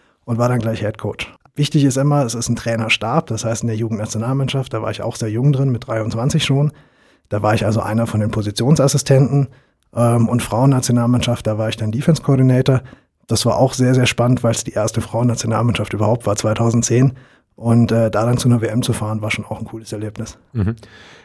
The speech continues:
Speaker 2: Vom Frauenfußball hört man ja immer wieder die unglaublichsten Geschichten aus diesen Aufbauzeiten und Anfangszeiten. Äh, es geht auch heute immer noch hauptsächlich um Anerkennung. Beim American Football ohnehin schon eine Randsportart,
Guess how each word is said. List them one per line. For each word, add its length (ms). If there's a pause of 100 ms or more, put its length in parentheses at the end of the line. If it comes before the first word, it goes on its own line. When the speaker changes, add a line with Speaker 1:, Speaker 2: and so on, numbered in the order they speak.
Speaker 2:
Vom 220
Frauenfußball 800
hört 160
man 100
ja 60
immer 200
wieder 220
die 220
unglaublichsten 680
Geschichten 420
aus 160
diesen 440
Aufbauzeiten 800
und 80
Anfangszeiten. 880
Äh, 200
es 260
geht 180
auch 200
heute 200
immer 160
noch 300 (320)
hauptsächlich 460
um 140
Anerkennung. 800 (100)
Beim 180
American 480
Football 480
ohnehin 380
schon 180
eine 100
Randsportart, 840